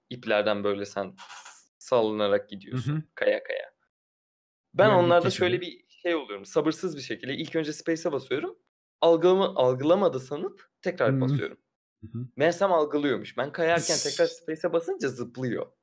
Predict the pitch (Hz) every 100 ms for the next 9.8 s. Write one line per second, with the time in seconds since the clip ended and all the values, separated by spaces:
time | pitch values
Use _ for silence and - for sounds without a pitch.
0 | _ 143 165 143 120 165 160 170 190 165
1 | 196 127 127 143 131 123 123 127 - _
2 | _ _ _ _ - 160 160 123 131 185
3 | 185 170 - 190 160 151 113 110 113 359
4 | 440 - _ _ _ _ - 156 202 190
5 | 185 202 196 214 190 190 196 190 180 170
6 | 120 101 98 92 98 - 349 - _ -
7 | 139 131 131 160 147 123 113 113 123 117
8 | 139 143 160 147 120 135 147 - - 120
9 | - _ _ _ _ _ _ -